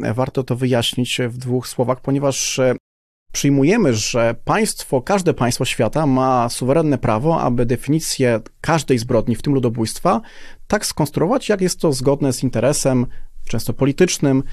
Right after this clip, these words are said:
em, danego państwa. Więc oczywiście może być tak, i tak często bywa, e, że dane państwa, e,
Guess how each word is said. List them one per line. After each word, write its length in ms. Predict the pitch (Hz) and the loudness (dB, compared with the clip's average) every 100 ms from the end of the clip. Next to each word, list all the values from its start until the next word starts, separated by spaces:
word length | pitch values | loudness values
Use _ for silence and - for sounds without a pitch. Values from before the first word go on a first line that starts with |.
| - - | -8 -8
em, 580 | 120 113 113 117 117 113 | -8 -6 -6 -6 -8 -4
danego 320 | 127 127 123 | 0 2 0
państwa. 580 | - 135 117 - - - | 0 0 0 -4 -10 -6
Więc 180 | 127 147 | -4 -2
oczywiście 420 | - 226 240 - | -2 -2 -2 0
może 240 | 147 180 139 | 0 0 0
być 220 | 127 - | -2 -4
tak, 260 | 107 120 | -8 -6
i 40 | - | -6
tak 140 | 147 | -6
często 340 | - 147 - 120 | -2 -2 -2 -4
bywa, 460 | 113 104 101 165 - - - | 0 0 2 -2 -4 -16 -8
e, 160 | 135 120 | -2 0
że 440 | 113 - 123 123 | 0 -2 0 0
dane 280 | 117 147 151 | 0 0 0
państwa, 760 | - 123 110 - - 143 202 277 - - - | -2 -2 -2 -4 -4 -2 0 -2 -8 -20 -8
e, 180 | 143 175 | -4 -4